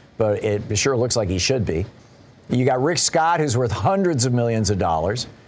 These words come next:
You've got, uh, most of your other senators are worth tens of millions of dollars. And, and many of them got that rich while they were senators because they, they carved an exemption into the, into the insider trading laws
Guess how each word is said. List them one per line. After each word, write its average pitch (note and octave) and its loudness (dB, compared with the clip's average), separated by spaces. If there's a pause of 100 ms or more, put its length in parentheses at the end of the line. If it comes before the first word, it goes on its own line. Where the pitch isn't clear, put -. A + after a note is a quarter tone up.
(120)
You've A#2+ 0
got, C#3 2 (120)
uh, A#2+ 0
most F3+ 2
of E3+ 0
your D3 2
other C#3+ 2
senators A#2 0
are G#2+ 0
worth A2 0
tens E3+ 0
of A#2+ 2
millions F#2+ 0
of F2+ -2
dollars. E2 -2 (840)
And, B2+ 2
and C3+ 0
many G3 2
of E3 0
them C#3+ 0
got D3+ 0
that E3+ 2
rich F#3 0
while C#3+ 2
they A3 2
were A3 2
senators G#3 0
because A#2+ -2
they, D3 0
they B2 -2
carved D3 0
an D3 0
exemption D#3 0
into D3+ 0
the, C#3 0 (240)
into D3+ 2
the D3 2
insider D#3+ 0
trading F#3+ 0
laws G#2 0